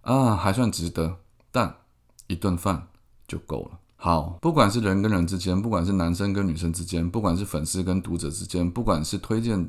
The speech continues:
我的书的人，K O L跟我这个写书的人的关系之间，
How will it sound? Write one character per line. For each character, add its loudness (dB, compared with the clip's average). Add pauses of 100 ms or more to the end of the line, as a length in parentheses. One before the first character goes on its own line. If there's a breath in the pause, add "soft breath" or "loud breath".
我 -4
的 -2
书 -4
的 -2
人 -2
，K 0
O 4
L -2
跟 -2
我 -2
这 -2
个 0
写 -4
书 -4
的 0
人 -2
的 -4
关 0
系 -2
之 -6
间， -4